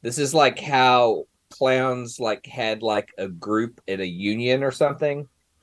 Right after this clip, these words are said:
and they had people and, like, who ran for boards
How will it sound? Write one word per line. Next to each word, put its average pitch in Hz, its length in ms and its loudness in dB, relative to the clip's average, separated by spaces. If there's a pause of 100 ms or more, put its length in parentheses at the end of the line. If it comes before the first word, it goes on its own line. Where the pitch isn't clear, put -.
(120)
and 110 400 2
they 117 160 4
had 120 260 2
people 127 680 -2
and, 117 160 0
like, 117 160 -2 (840)
who 127 240 -4
ran 113 320 -2
for 123 280 0
boards 120 760 -4